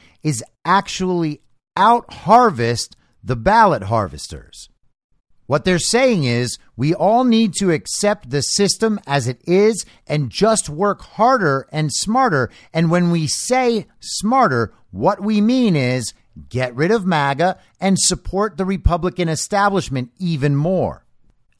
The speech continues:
And they are putting themselves in direct opposition to the Democrats. We're the only ones who can save you from all of this woke nonsense.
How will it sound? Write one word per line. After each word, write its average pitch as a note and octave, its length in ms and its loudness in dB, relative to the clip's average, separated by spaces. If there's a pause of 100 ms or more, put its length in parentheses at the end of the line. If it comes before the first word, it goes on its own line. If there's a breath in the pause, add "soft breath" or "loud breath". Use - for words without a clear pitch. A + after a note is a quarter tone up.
And F3+ 200 2
they F3+ 180 2
are E3 140 4
putting F3+ 440 -2
themselves E3 960 0 (120)
in C#3+ 360 -2 (120)
direct C3+ 500 0
opposition F3+ 520 2
to D#3 100 0
the E3 100 -2
Democrats. D#3+ 560 -2 (260 soft breath)
We're A3 420 -2
the A3+ 220 0
only G3 360 2
ones D#3+ 400 0
who D#3+ 100 -4
can D3+ 200 -2
save F#3+ 420 0
you F2+ 240 -8 (200 soft breath)
from E3 320 0
all E3+ 300 2
of C#3 180 -2
this E3+ 220 0
woke A#2 500 0
nonsense. D3+ 1000 -2